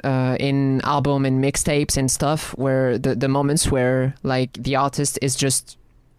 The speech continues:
talking and not doing much more. Me, I love those kind of stuff. I don't know why. Uh, and I wanted, since the album is pretty, like, storytelling, it kinda tells a little story. I wanted to have those messages all, like,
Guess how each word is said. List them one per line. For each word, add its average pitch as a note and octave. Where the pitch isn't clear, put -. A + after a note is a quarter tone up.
talking B2+
and C3
not C#3
doing B2+
much B2+
more. C3
Me, F#3
I E3
love D3
those C#3+
kind C3
of B2
stuff. -
I C3
don't C#3
know C#3
why. A#2+
Uh, B2+
and C3+
I C#3+
wanted, D3+
since F3
the F3
album F3
is E3+
pretty, D#3
like, C#3+
storytelling, D3+
it C#3+
kinda F#3
tells C#3+
a C3+
little C3
story. C#3
I D3+
wanted E3+
to F3
have D#3
those D3+
messages C#3+
all, D3
like, C3+